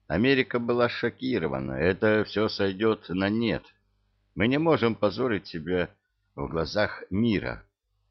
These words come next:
Роумен сказал это словно бы самому себе, убеждающе, с болью. Ну-ну. Доктор, не надо спорить, я всё-таки лучше знаю мою страну.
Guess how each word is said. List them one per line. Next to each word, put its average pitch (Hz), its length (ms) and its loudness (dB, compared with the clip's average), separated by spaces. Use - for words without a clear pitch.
Роумен 98 540 4
сказал 98 480 4
это 85 340 2
словно 95 380 2
бы 85 140 -2
самому 95 520 0
себе, 85 600 -6
убеждающе, 87 1040 -4
с 65 120 -14
болью. 76 640 0
Ну-ну. 113 560 4
Доктор, 92 800 0
не 87 140 -2
надо 127 380 2
спорить, - 640 -6
я 131 120 6
всё-таки 127 480 -4
лучше 135 400 -6
знаю 71 580 -4
мою 71 300 -6
страну. 69 560 -6